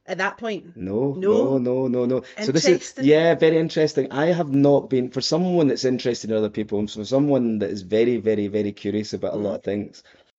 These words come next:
Speaker 2: everyone, you, you constantly ask this question, "Do you never want to find your real parents?"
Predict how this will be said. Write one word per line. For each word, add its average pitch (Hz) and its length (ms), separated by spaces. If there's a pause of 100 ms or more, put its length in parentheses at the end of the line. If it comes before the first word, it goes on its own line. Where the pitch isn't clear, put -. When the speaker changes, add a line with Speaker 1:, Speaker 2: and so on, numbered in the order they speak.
(140)
Speaker 2:
everyone, 151 440 (120)
you, 139 300
you 131 260 (100)
constantly 151 500
ask 120 240
this 110 180
question, 90 560 (520)
"Do 107 80
you 110 60
never 131 220
want 110 180
to 107 60
find 107 320
your 101 100
real 98 180
parents?" 92 540